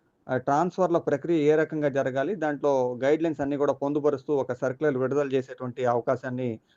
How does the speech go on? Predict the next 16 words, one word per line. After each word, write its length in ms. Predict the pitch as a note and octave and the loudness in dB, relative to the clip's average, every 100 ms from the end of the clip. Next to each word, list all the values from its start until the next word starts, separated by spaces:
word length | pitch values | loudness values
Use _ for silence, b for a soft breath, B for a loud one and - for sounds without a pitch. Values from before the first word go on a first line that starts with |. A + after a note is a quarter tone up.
| _ A#2+ | _ -4
అధికారులు 480 | B2 D3+ D#3+ C#3+ | -2 2 2 2
తెలియజేసినటువంటి 680 | B2+ C3 C#3 C3+ C3 B2+ B2 | 0 0 2 0 -2 -10 -8
విషయాన్ని 340 | A#2 - C3+ B2 | -10 -6 -6 -4
మీ 120 | A2 | -4
దృష్టికి 300 | A#2 - A#2+ | -6 -10 -12
తీసుకొని 300 | A#2+ - A#2+ | -12 -8 -10
వస్తా 180 | - B2 | -6 -4
ఉన్నాం. 260 | C#3 B3 - _ _ _ - | -4 -6 -10 _ _ _ -2
అప్పటి 320 | B2+ D#3 F3 | -2 0 2
వరకు 420 | E3 E3+ F#3 C3+ - _ _ C#3 | 2 4 2 2 0 _ _ 0
దయచేసి 320 | C#3+ D#3+ D3+ | 2 2 2
ఎవరు 180 | C3+ D3+ | 2 4
కూడా 380 | C#3 C#3 B2+ - _ _ - | 4 4 2 -4 _ _ -6
ఎటువంటి 680 | C3+ D3 D#3 D3 D3+ C#3 B2 _ _ - | -4 -2 -2 0 0 0 -2 _ _ -10
సందేహాల 400 | C3+ D#3+ D#3 C#3+ | -2 0 4 2
పట్ల 480 | C#3 C3 C#3+ B2+ | 2 0 0 0